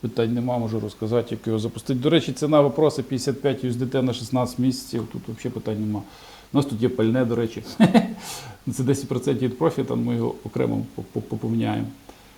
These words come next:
Бо тут класно є зручний кабінет, по-, по-, ну, помімо цього робота, ще є такий зручний кабінет, де ми можемо повнити основний рахунок, на пальне закинути. О, ще бонусний якийсь долар впав. <laughs> Да, можемо побачити, є така штучка, от така як структура теж, бо ж теж треба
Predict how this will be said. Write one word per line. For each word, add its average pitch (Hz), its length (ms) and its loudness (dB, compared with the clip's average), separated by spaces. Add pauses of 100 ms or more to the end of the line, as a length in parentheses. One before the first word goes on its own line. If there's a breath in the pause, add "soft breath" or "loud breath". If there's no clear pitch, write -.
(140)
Бо 123 480 6
тут 120 100 -6
класно 139 300 2
є 131 140 6
зручний 127 440 2
кабінет, 131 440 0 (100)
по-, 117 100 -6 (240)
по-, 131 120 4 (140)
ну, 147 160 4 (260)
помімо 127 340 4
цього 127 260 2
робота, 202 360 2
ще 131 160 -4
є 123 80 0
такий 123 220 -6
зручний 123 300 -4
кабінет, 131 320 0
де 120 80 -2
ми 120 100 2
можемо 113 300 0
повнити 113 260 0
основний 196 320 0
рахунок, 143 440 2 (600 loud breath)
на 113 160 2
пальне 143 340 2
закинути. 127 500 0
О, 143 80 2
ще - 100 -2
бонусний 156 380 2
якийсь 131 160 -2
долар 135 240 2
впав. 131 360 -2 (120)
<laughs> 226 80 10 (800 loud breath)
Да, 143 200 8
можемо 135 280 6
побачити, 135 480 2
є 123 60 4
така 123 200 -4
штучка, - 380 -4
от 107 100 -4
така 110 200 -4
як 120 100 -2
структура - 480 -4
теж, 143 220 0
бо 120 180 0
ж - 100 -10
теж 139 160 0
треба 120 320 0